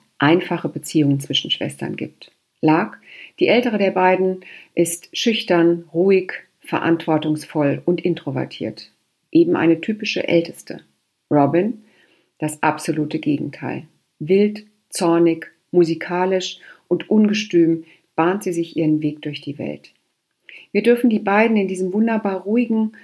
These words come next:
und atmosphärischen Roman eine lange Lebensspanne hindurch begleiten, erlesen und erleben, wie Fremdheit und Distanz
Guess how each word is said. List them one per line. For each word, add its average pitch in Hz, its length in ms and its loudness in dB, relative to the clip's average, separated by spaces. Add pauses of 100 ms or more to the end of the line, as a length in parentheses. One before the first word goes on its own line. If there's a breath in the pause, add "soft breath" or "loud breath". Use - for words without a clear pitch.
(140 loud breath)
und 175 160 -4
atmosphärischen 190 800 -4
Roman 180 560 0 (280 soft breath)
eine 180 200 4
lange 202 320 2
Lebensspanne 185 720 0
hindurch 160 380 -2
begleiten, 143 640 -6 (320)
erlesen 220 720 0 (240 loud breath)
und 180 180 0
erleben, 202 640 2 (240 soft breath)
wie 175 100 -6
Fremdheit 208 600 0
und 175 160 -2
Distanz 185 640 0